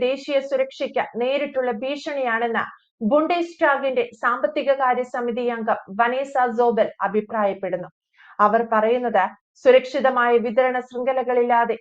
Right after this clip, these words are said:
അവിശ്വസനീയമായ സൈനിക പ്രതിരോധം ഉണ്ടാകില്ല. ഈ പ്രശ്നം പരിഹരിക്കാൻ യൂറോപ്യൻ യൂണിയൻ സ്വീകരിച്ച ക്രിട്ടിക്കൽ റോ മെറ്റീരിയൽസ് ആക്ട് പോലുള്ള നടപടികൾ ഫലപ്രദമല്ലെന്നും അവർ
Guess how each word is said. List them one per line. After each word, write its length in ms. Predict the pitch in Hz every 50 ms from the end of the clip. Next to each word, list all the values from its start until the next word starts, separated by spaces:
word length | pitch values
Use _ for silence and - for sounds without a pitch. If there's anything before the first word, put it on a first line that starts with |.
| - 214
അവിശ്വസനീയമായ 920 | 233 220 269 262 - 294 269 277 277 277 262 262 254 240 240 233 233 226 226 214 220 - - _
സൈനിക 380 | 247 233 233 240 254 262 226 247 240 247
പ്രതിരോധം 500 | 240 233 208 226 226 226 220 220 214 202 196
ഉണ്ടാകില്ല. 460 | 190 196 208 202 214 190 202 196 170 - - _ _ _ _ _ _ _ _ - 220
ഈ 20 | 226 226 226
പ്രശ്നം 340 | 240 240 240 - 247 240 233 233
പരിഹരിക്കാൻ 600 | 240 226 233 226 262 240 240 226 - 233 208 226 240 233 220
യൂറോപ്യൻ 440 | 233 247 269 269 269 277 269 262 254 247 247
യൂണിയൻ 300 | 240 240 247 247 247 233 233 -
സ്വീകരിച്ച 500 | - 233 233 233 220 240 233 233 226 - 220 208 - -
ക്രിട്ടിക്കൽ 400 | 269 254 - 277 277 - 262 262 262 254
റോ 100 | 240 269 277 277 269 262
മെറ്റീരിയൽസ് 640 | 247 233 220 247 247 233 247 240 240 240 240 _ _ - 233 247
ആക്ട് 260 | 247 240 226 220 - - - - - _
പോലുള്ള 380 | 233 240 240 240 247 240 240 226 233 240
നടപടികൾ 520 | 247 247 277 277 269 262 240 208 214 160 - - _ _ _ _ _ - 202 196
ഫലപ്രദമല്ലെന്നും 920 | 294 294 285 294 294 311 302 294 285 269 269 262 262 277 285 269 240 - - -
അവർ 140 | 220 208 214